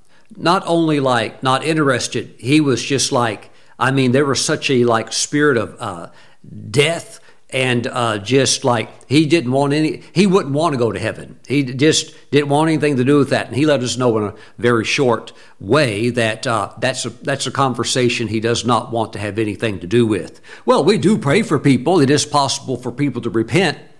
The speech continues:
But even when Jesus ministered, and you had many of the religious leaders that watched him visually do miracles, notable miracles right in front of them, and they still didn't repent,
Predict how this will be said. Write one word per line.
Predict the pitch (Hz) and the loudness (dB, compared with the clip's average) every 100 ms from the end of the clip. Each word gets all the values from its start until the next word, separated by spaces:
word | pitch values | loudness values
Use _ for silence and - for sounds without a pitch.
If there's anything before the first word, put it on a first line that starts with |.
| - - - - - - - - - - - - | -20 -20 -20 -20 -20 -20 -20 -20 -20 -20 -18 -2
But | 123 151 135 - | 2 2 0 -4
even | 139 170 226 196 120 - - - | 2 4 4 4 2 -2 -12 -8
when | - 135 | 0 2
Jesus | 123 156 175 127 - 120 | 4 4 4 2 0 2
ministered, | 147 175 - 104 - - - - - - - - | 2 2 -2 -6 -12 -16 -20 -20 -20 -20 -20 -4
and | 139 | 0
you | 143 | 2
had | 143 147 | 2 2
many | 127 214 247 | 0 0 0
of | |
the | 131 | 0
religious | 120 127 156 123 - | 2 2 2 0 -2
leaders | 135 180 131 - | 2 2 2 0
that | 120 - 104 | -2 -4 0
watched | 160 214 - - - | 0 0 -4 -4 -2
him | 117 82 - - - - | -2 -4 -12 -20 -20 -18
visually | 131 123 143 127 269 269 151 120 85 78 - | -16 -10 -2 2 2 2 0 -4 -6 -10 -4
do | 147 165 151 143 - - | 2 4 4 0 -8 -8
miracles, | 110 143 196 226 151 - 95 - - | -2 2 2 2 0 -2 -8 -10 -10
notable | 123 170 269 196 165 | 0 2 2 0 -2
miracles | 156 127 120 101 - | -2 -2 -4 -8 -10
right | 104 110 180 254 - 175 | -8 0 0 0 -4 -2
in | 165 | -2
front | - 180 185 | 0 0 0
of | 110 | 0
them, | 123 85 - - | -2 -2 -6 -2
and | 151 | 2
they | 165 | 2
still | - 226 285 | 2 2 2
didn't | 190 170 120 | 2 0 -2
repent, | 120 120 120 - | -4 -4 -6 -6